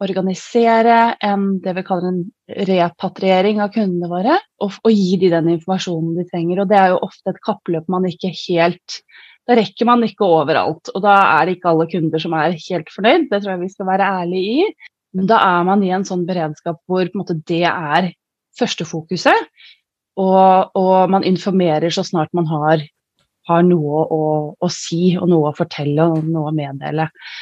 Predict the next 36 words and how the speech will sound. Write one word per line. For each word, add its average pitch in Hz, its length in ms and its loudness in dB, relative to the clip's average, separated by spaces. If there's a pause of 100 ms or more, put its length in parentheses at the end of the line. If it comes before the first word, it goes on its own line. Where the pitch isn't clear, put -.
(360)
Så 220 140 2
ja, 165 100 6
det 175 160 2
var 180 160 0
på 202 80 -4
en 190 60 -2
måte 190 120 -2
starten 180 800 -2
på - 400 -8
det 214 160 6
hele, 226 240 6
<laughs> - 20 0
hvor 247 140 2
vi 208 100 0
måtte 196 220 -2
få 196 160 0
det 196 80 2
hjem, 311 320 4
og 359 120 0
så 226 200 2 (480)
har 214 100 2
vi 240 120 6
jobbet 170 340 -2
med 170 100 0
å, 180 140 2 (160)
å 175 80 -8 (800)
få 175 100 2
en 156 160 0
oversikt 160 800 -2
over, 160 600 2 (880)
eh, 165 360 0 (100)
ja, - 100 -2 (260)
konsekvenser 196 840 0
i 190 80 -2
form 180 340 0
av, 180 300 2